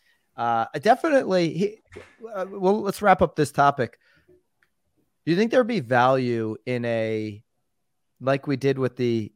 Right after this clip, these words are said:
me and Ricky Carruth debate, having an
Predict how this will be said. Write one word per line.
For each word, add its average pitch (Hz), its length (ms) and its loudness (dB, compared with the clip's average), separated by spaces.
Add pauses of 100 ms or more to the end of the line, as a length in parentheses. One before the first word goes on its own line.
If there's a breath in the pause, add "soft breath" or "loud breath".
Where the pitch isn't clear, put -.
(160)
me 131 460 0
and 110 180 -6
Ricky 123 240 -2
Carruth 120 500 -6
debate, 113 460 -6 (200)
having 135 440 -2 (120)
an 120 460 -4